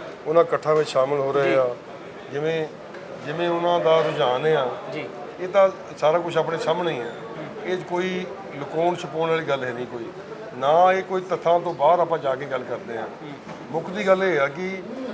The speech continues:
Speaker 1: ਇਹ ਅਕਾਲ ਤਖਤ ਸਾਹਿਬ ਦੀ ਮਾਨਤਾ ਪ੍ਰਾਪਤ ਭਰਤੀ ਆ। ਹੁਕਮਨਾਮੇ ਸਾਨੂੰ ਅਕਾਲ ਤਖਤ ਸਾਹਿਬ ਦੀ ਫਸੀਲ ਤੋਂ ਜਾਰੀ ਹੋਏ, ਇਹ ਸਾਡਾ ਸਿਧਾਂਤ ਆ ਮੀਰੀ ਪੀਰੀ ਦਾ ਤੇ ਅਸੀਂ ਉਹਦੀ ਪਾਲਣਾ ਕਰ ਰਹੇ ਆ।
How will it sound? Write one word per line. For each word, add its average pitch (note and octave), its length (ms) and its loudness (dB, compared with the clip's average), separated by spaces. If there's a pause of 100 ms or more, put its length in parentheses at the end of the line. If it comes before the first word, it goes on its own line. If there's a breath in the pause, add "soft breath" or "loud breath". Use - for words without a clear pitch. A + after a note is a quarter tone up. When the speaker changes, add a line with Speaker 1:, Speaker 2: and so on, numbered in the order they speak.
Speaker 1:
ਇਹ F#3+ 120 -2
ਅਕਾਲ D#3+ 240 8
ਤਖਤ F3 220 2
ਸਾਹਿਬ F3+ 320 6
ਦੀ F#3 80 -6
ਮਾਨਤਾ D#3 460 4
ਪ੍ਰਾਪਤ D3+ 340 0 (100)
ਭਰਤੀ A#2+ 360 -6
ਆ। G2+ 100 -8 (460)
ਹੁਕਮਨਾਮੇ E3+ 600 2
ਸਾਨੂੰ E3+ 500 2 (440)
ਅਕਾਲ D#3 240 4
ਤਖਤ D#3+ 200 0
ਸਾਹਿਬ E3+ 220 4
ਦੀ E3 200 -6
ਫਸੀਲ F3+ 280 -4
ਤੋਂ F#3+ 120 -2
ਜਾਰੀ C#3 280 0
ਹੋਏ, B2 180 -6 (460)
ਇਹ G#3 80 -4
ਸਾਡਾ E3+ 300 6
ਸਿਧਾਂਤ D3 500 0
ਆ E3 180 6
ਮੀਰੀ E3 300 -4
ਪੀਰੀ D3 260 -8
ਦਾ A2+ 240 -8 (540)
ਤੇ F3+ 100 0
ਅਸੀਂ D#3+ 140 -4
ਉਹਦੀ G#3+ 180 0
ਪਾਲਣਾ E3+ 340 4
ਕਰ A2+ 140 -6
ਰਹੇ C3+ 180 -2
ਆ। D#3 140 -4